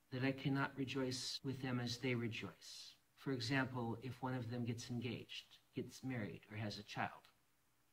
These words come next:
Is the rift between us so great that I cannot weep with them as they weep, particularly on the question of something like serious illness or loss of a loved one?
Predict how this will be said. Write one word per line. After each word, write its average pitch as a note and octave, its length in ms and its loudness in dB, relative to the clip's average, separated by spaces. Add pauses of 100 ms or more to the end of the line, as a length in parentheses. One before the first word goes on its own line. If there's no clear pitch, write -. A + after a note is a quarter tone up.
(140)
Is C#3 180 6
the D3 120 6
rift E3 260 6
between F3+ 360 6
us D3 120 2
so C3+ 260 0
great A#2+ 580 0 (840)
that B2+ 100 2
I B2+ 140 4
cannot C3 400 2
weep C3 260 2
with A#2+ 220 -2
them A#2+ 280 0
as A2+ 200 -2
they A#2+ 180 0
weep, - 260 -6 (880)
particularly E3 540 4
on C#3 160 4
the C3 60 2
question B2 720 0
of A2+ 220 -4
something A#2 380 -2
like G#2+ 180 0 (120)
serious A#2+ 560 0
illness - 560 -2
or B2+ 120 -10
loss A#2 340 -2
of A2 120 -4
a A2+ 40 0
loved A#2+ 420 -4
one? - 120 -20